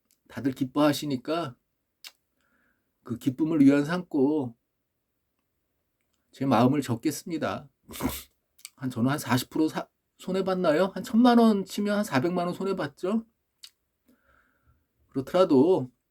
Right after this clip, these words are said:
저는 분명히 이렇게 시국이 어수선하고 무슨 무역 교류가 일어나고 무슨 발전이 있겠나 싶어서 경제가 어두운 쪽으로 바라봤습니다.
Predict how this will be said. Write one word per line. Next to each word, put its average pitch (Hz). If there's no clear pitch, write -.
저는 185
분명히 190
이렇게 113
시국이 226
어수선하고 101
무슨 151
무역 147
교류가 180
일어나고 113
무슨 127
발전이 139
있겠나 131
싶어서 127
경제가 127
어두운 143
쪽으로 127
바라봤습니다. 110